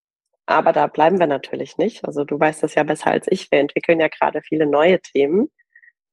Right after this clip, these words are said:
Und unser Ziel ist es schon, bis irgendwie Mitte, Ende nächsten Jahres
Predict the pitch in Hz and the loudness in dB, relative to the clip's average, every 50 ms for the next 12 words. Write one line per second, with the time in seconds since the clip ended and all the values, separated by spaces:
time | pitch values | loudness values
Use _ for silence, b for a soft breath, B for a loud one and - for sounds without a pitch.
0 | _ - 160 151 147 147 147 - - 156 156 160 156 - - 165 156 165 151 151 | _ 0 2 2 2 2 0 0 0 2 2 2 0 2 -2 0 0 0 0 0
1 | 147 - - 151 151 165 170 160 151 - - - - 143 151 147 165 156 147 143 | -4 -2 0 0 2 2 2 -2 -2 -4 -4 -10 -10 -8 -8 -6 -4 -4 -2 -2
2 | 151 151 - - 147 151 151 - _ _ _ - 143 151 151 156 151 151 147 156 | -2 -4 -2 -2 -2 -2 -2 -4 _ _ _ 0 0 0 0 -2 -2 -2 -2 -4
3 | - - - 170 165 165 160 151 156 156 156 156 - - - - | -4 -4 -2 0 2 2 2 2 0 -2 -4 -6 -6 -10 -20 -20